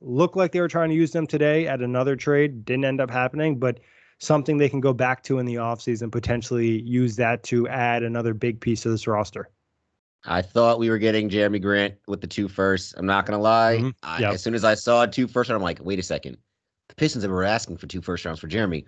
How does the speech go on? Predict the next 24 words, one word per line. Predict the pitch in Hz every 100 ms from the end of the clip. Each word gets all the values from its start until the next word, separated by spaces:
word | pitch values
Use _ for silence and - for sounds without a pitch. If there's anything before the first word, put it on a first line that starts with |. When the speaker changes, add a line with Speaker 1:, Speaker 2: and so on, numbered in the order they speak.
| _
Speaker 2:
Oh | 101
my | 131 139
God, | 127
it's | 123
happening." | 117 110 107 101 104 - _ _
Speaker 1:
Mm. | 101
Speaker 2:
Um, | 104 104 101 98 - _ 123
that | 147
honestly, | 190 170 110
if | 104
the | 110
Net-, | 135 131
<laughs> | -
if |
the | 135 156
Nets | 147 156
would | 127
have |
gotten | 117 117
Jeremy | 101 113 113
Grant | 101 110 113 _ -
on | 107 92 _
as | 104 98 90
well | 87 101 117 123